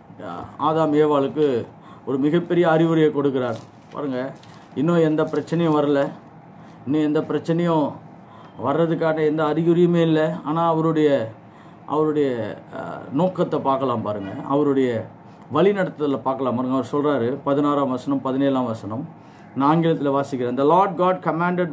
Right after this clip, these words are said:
man, saying, 'Of every tree of the garden you may eat freely, but the tree of the knowledge of good and evil you shall not eat. For in the day that you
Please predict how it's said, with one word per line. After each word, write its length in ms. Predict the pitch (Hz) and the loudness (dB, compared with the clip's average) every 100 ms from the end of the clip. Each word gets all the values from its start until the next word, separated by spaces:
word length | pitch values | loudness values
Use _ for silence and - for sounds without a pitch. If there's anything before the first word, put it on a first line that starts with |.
| 147 | -2
man, 240 | 160 175 175 | -2 -2 -2
saying, 320 | 170 170 175 | 0 0 2
'Of 160 | 156 143 | 0 0
every 420 | 151 170 185 185 190 | -2 0 0 -2 0
tree 140 | 185 | 0
of 140 | 165 | 2
the 60 | 147 | 0
garden 380 | 135 147 156 156 | 2 2 2 0
you 200 | 160 160 | 0 0
may 320 | 160 156 165 202 | 0 0 0 -4
eat 60 | - | -4
freely, 380 | 175 180 156 123 - - - - - - - | 2 4 4 0 -6 -20 -20 -20 -20 -18 0
but 220 | 196 208 - | 2 2 -2
the 160 | 190 185 170 | -2 -2 -2
tree 300 | 202 247 254 | -2 2 4
of 260 | 214 190 - | 4 4 -2
the 80 | 165 | 0
knowledge 480 | 175 196 214 202 | 4 4 2 0
of 80 | 180 135 | 0 0
good 220 | 147 185 185 | 0 2 2
and 120 | 165 | 2
evil 460 | 160 147 139 160 | 2 2 0 2
you 100 | 165 170 | 0 0
shall 240 | 151 170 175 | -2 0 2
not 140 | 175 | 2
eat. 240 | 180 165 - - - - - - - - - | 2 2 0 -12 -20 -20 -20 -20 -20 -20 -2
For 140 | 170 | 0
in 140 | 170 160 | 2 2
the 80 | 151 | 2
day 260 | 160 220 | 4 6
that 220 | 226 202 | 4 0
you 160 | 180 | -2